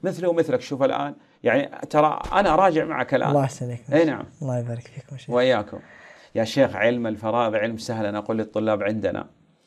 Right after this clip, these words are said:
Speaker 1: "ما وجدوا من يدرس لكم الفرائض إلا أنا".
Speaker 2: الله يسلمك.
Speaker 1: لأنه
Speaker 2: فيكم
Speaker 1: سهل.
Speaker 2: خير وبركة
Speaker 1: علم
Speaker 2: يا
Speaker 1: سهل يا
Speaker 2: شيخ.
Speaker 1: شيخ.
Speaker 2: فيكم
Speaker 1: ما هو
Speaker 2: خير
Speaker 1: صعب.
Speaker 2: وبركة يا شيخ.
Speaker 1: أي
Speaker 2: الله
Speaker 1: نعم.
Speaker 2: يسلمك.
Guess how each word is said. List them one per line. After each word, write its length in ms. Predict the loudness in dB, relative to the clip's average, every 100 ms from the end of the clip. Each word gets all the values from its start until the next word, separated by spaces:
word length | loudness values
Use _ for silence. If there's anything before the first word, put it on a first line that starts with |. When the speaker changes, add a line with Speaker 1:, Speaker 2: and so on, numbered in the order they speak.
| _ _ _ _ _ _ _ _ _ _ _ _
Speaker 1:
"ما 240 | -2 4
وجدوا 400 | 4 4 0 -2
من 120 | -2
يدرس 420 | -4 -2 -2 -2 -4
لكم 260 | -4 -4
الفرائض 460 | -6 0 4 4 2
إلا 280 | -2 -4 -6
أنا". 160 | -8 -4
Speaker 2:
الله 280 | 0 2 0
يسلمك. 340 | 2 2 2
Speaker 1:
لأنه 120 | 2
Speaker 2:
فيكم 200 | 4 6
Speaker 1:
سهل. 120 | 6 6
Speaker 2:
خير 140 | 6
وبركة 200 | 8 6
Speaker 1:
علم 100 | 6
Speaker 2:
يا 40 |
Speaker 1:
سهل 320 | 4 6 6 2
يا 60 |
Speaker 2:
شيخ. 80 | 0
Speaker 1:
شيخ. 160 | -2 0
Speaker 2:
فيكم 240 | 0 2
Speaker 1:
ما 120 | 4
هو 20 |
Speaker 2:
خير 100 | 6
Speaker 1:
صعب. 220 | 6 6 6
Speaker 2:
وبركة 220 | 4 -2
يا 40 |
شيخ. 220 | -4 -2
Speaker 1:
أي 100 | 2
Speaker 2:
الله 100 | 2
Speaker 1:
نعم. 80 | 0
Speaker 2:
يسلمك. 320 | -2 -6 -6